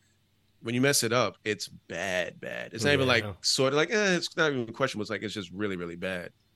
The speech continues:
Speaker 1: And I don't wanna have that on my ledger. I don't want that, that red
Speaker 2: Mm-hmm.
Speaker 1: on my ledger. Um, so for now, I'm really shooting folks in their environment, in the natural spaces. Um,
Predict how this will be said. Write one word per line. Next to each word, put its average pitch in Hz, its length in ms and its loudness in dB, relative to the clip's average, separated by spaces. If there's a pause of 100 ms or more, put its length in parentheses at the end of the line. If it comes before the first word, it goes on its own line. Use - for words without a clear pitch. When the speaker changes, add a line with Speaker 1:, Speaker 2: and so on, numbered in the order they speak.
(360)
Speaker 1:
And 110 460 2
I 113 200 4
don't 120 280 -2
wanna 113 220 -2
have 107 320 -6
that 107 300 -4 (680)
on 107 460 -2
my 101 220 -2
ledger. 117 480 -2 (100)
I 110 80 2
don't 113 100 2
want 110 120 -2
that, 107 200 0 (180)
that 104 160 2
red 107 160 2
Speaker 2:
Mm-hmm. - 20 2
Speaker 1:
on 107 60 -2
my 107 120 0
ledger. 117 360 -2 (520)
Um, 113 580 4 (440)
so 120 200 2
for 117 140 -4
now, 123 340 4
I'm 113 240 2
really 113 180 -2
shooting 107 280 -4
folks - 500 -6
in 104 160 -2
their 95 360 -2 (140)
environment, 98 600 -2
in 101 100 -8
the 95 60 -8
natural 101 340 -8
spaces. 104 560 -8 (520)
Um, 101 680 0